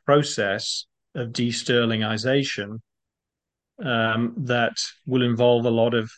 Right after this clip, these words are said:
choices by people. And I think that's, that's something that's perhaps not been emphasized enough politically,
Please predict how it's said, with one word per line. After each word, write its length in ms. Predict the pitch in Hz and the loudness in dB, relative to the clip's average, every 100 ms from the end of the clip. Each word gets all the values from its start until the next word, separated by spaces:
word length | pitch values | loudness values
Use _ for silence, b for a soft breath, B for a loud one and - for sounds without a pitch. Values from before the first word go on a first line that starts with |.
| _ | _
choices 560 | - 131 127 117 123 110 | -6 -2 -2 -2 -4 -6
by 300 | 110 117 120 | -4 -2 -2
people. 500 | - 107 107 - - | -4 -10 -10 -14 -12
And 140 | - 113 | -6 -2
I 40 | |
think 180 | 156 156 | 4 6
that's, 420 | 135 120 - - B B B B | 6 4 0 -6 B B B B
that's 220 | 135 135 | 2 4
something 320 | - 143 143 | 2 2 2
that's 160 | 127 120 | 0 -2
perhaps 460 | 117 113 131 - 143 | 0 2 2 0 0
not 320 | 127 127 127 | 0 0 0
been 160 | 123 | -2
emphasized 800 | 120 131 131 117 113 104 104 104 | -2 -2 -4 -4 -2 0 -2 -6
enough 480 | 120 123 120 117 113 - _ _ _ _ _ _ - | -8 -4 -2 0 -2 -6 _ _ _ _ _ _ -4
politically, 800 | 123 143 170 147 - 76 87 | -2 0 0 -2 -4 -8 -10